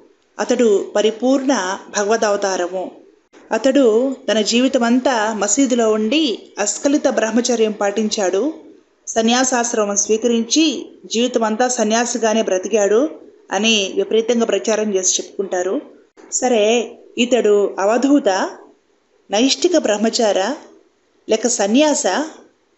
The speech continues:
అసలు ఆ లక్షణాలు ఏమైనా ఉన్నాయా? ఈ లక్షణాల గురించి సనాతన వైదిక ధార్మిక గ్రంథాలు ఏం చెబుతున్నాయి? ఈతను ఎలా పాటించాడో ఒకసారి చర్చిద్దాం. పరమ పవిత్రమైన,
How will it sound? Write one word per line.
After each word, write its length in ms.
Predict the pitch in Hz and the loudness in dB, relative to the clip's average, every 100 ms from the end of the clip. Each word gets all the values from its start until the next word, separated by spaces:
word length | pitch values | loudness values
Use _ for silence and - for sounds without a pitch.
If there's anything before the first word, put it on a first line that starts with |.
| _ _ _ _ | _ _ _ _
అసలు 180 | 190 240 | -6 -2
ఆ 80 | 233 | 0
లక్షణాలు 460 | 196 196 - 320 320 | 0 -2 -2 0 2
ఏమైనా 280 | 233 240 | 2 2
ఉన్నాయా? 540 | 240 208 220 202 175 311 - - _ _ _ _ | 2 0 0 0 -2 -6 -12 -20 _ _ _ _
ఈ 60 | 240 | 0
లక్షణాల 540 | 240 220 - 277 311 294 | 0 0 2 4 4 4
గురించి 600 | 294 285 254 302 233 - - - _ _ _ _ _ - | 4 4 4 2 2 -2 -10 -20 _ _ _ _ _ -6
సనాతన 800 | - 240 240 262 277 277 226 190 | -2 0 2 2 2 0 0 -2
వైదిక 300 | 196 220 277 269 190 185 214 | 0 2 2 2 0 -4 -4
ధార్మిక 300 | 220 247 277 | -2 0 2
గ్రంథాలు 420 | 277 247 247 247 | 2 2 2 2
ఏం 160 | 226 233 247 | 2 2 0
చెబుతున్నాయి? 840 | 202 220 202 185 214 311 359 277 - - _ _ _ 240 | 0 -2 -2 -2 -2 -4 -10 -16 -20 -20 _ _ _ 0
ఈతను 500 | 240 285 233 208 196 | 2 2 2 0 0
ఎలా 220 | 196 214 | 2 2
పాటించాడో 840 | 226 220 233 220 233 208 320 247 - - - _ | 0 0 0 0 0 2 2 0 -4 -16 -20 _
ఒకసారి 680 | - - 165 190 196 196 185 - 190 | -6 -4 -2 0 0 -2 -4 -4 -2
చర్చిద్దాం. 440 | 190 226 185 147 - - _ _ _ _ - - _ _ - | 0 0 -2 -4 -10 -20 _ _ _ _ -20 -20 _ _ -2
పరమ 220 | 240 247 | 0 2
పవిత్రమైన, 880 | 240 220 240 269 254 233 220 185 170 | 2 2 2 0 2 2 2 -2 -4